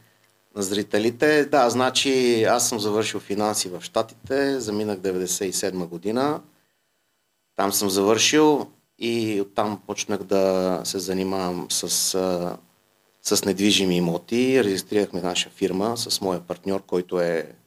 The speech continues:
партньора от Exchange B G, Никифор. И, а, сме се занимавали около двайсетина години с недвижими имоти в Щатите. След това, а, започнахме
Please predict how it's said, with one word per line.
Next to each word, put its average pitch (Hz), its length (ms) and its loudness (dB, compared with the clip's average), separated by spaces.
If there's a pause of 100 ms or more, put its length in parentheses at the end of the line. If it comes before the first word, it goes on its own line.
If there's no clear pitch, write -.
(260)
партньора 92 380 -2
от 87 160 -6
Exchange 87 420 -6
B 80 160 -6
G, 107 260 -4 (840)
Никифор. 98 580 0 (100)
И, 135 580 2
а, 127 380 -2 (240)
сме - 180 -8
се 120 120 -8
занимавали 110 680 0
около 98 400 0
двайсетина 98 520 -4
години 92 340 -6
с - 180 -8
недвижими 87 420 -4
имоти 85 300 -10
в - 40 -10
Щатите. 139 580 -4 (1200)
След 127 360 -2
това, 123 800 4
а, 107 360 0 (920)
започнахме 110 1040 0